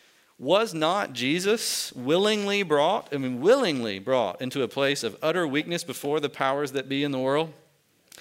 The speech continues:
Wasn't he mocked and jeered and beaten, and they put a purple robe on him and a crown of thorns and hit him upside the head and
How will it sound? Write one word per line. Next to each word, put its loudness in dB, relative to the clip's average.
Wasn't 4
he 0
mocked 0
and -2
jeered 0
and -4
beaten, -4
and -2
they 0
put 0
a 2
purple -4
robe 2
on 2
him -4
and -2
a -2
crown 0
of -2
thorns -6
and -8
hit -2
him -4
upside -2
the -8
head 0
and -8